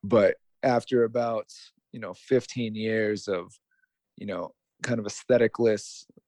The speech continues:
riff writing, I, I felt like music, it was time for something that was a little bit more,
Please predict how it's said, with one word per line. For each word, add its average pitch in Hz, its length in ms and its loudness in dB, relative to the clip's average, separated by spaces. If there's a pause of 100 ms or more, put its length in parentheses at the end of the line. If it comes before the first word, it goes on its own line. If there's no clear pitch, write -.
(100)
riff 117 340 -2
writing, 101 520 -2 (200)
I, 107 360 -4
I 107 180 -4 (460)
felt 135 320 2
like 120 280 -2
music, 107 380 -10 (140)
it 127 80 0
was 117 180 -2
time 156 340 2
for 131 220 0
something 117 520 -6
that 107 160 -6
was 107 140 -8
a 110 60 -8
little 117 320 2
bit 110 260 -4
more, 98 640 -6